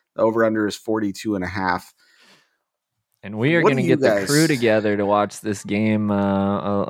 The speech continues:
Speaker 2: I think a bunch of us are gonna be at, uh, Big Al's, a local, uh, kinda sports bar, bowling alley, doing some, uh, hang out with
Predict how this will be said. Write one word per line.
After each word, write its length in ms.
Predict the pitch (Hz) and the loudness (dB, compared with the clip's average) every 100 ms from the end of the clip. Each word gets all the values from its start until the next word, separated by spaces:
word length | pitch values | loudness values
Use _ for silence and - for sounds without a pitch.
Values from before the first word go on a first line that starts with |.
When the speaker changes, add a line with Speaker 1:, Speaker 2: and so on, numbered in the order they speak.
| 101 | -4
Speaker 2:
I 20 | |
think 180 | 110 104 | -6 -4
a 60 | |
bunch 300 | 101 107 98 | -2 -2 -2
of 80 | 98 | 0
us 180 | 101 - | 0 0
are 80 | 98 | -2
gonna 160 | 101 | 0
be 180 | 98 101 | 2 4
at, 220 | 95 85 | 4 2
uh, 520 | 98 95 95 95 131 98 | 0 0 0 -2 -4 -6
Big 280 | 92 101 98 | -2 0 0
Al's, 400 | 95 92 92 90 | 2 2 2 0
a 40 | |
local, 600 | 90 92 90 101 92 90 | 0 0 -2 -2 -2 0
uh, 300 | 90 87 87 95 _ | 0 0 -2 -4 _
kinda 180 | 95 85 | -10 -10
sports 420 | - 90 87 - | -8 -4 -2 -2
bar, 280 | - 87 87 | 0 0 2
bowling 460 | 90 90 92 90 | 2 2 2 2
alley, 440 | 87 90 90 90 90 | 0 0 0 -2 -4
doing 320 | 92 90 87 | -4 -4 -6
some, 220 | - 82 - - - _ _ - | -8 -12 -14 -20 -20 _ _ -8
uh, 240 | 85 85 | -4 -4
hang 300 | 85 101 98 | -4 -2 0
out 160 | 95 95 | 0 -2
with 140 | 101 | -4